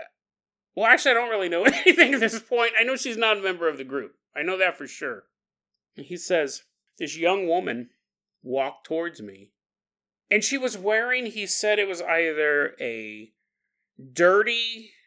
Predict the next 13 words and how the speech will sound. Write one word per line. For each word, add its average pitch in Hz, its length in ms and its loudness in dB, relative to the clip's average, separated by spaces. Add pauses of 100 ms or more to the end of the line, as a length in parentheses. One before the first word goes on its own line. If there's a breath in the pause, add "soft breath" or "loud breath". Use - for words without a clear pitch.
(680 soft breath)
uh, 135 280 -2
nightie, 180 640 -2 (180 soft breath)
you 180 120 -6
know, 160 80 -2
like, 151 180 0
women 160 300 -2
will 147 160 -2
wear 147 160 0
those 143 180 -4
little 143 200 -4
nighties 131 640 -8
to 170 100 -8
bed, 175 380 -4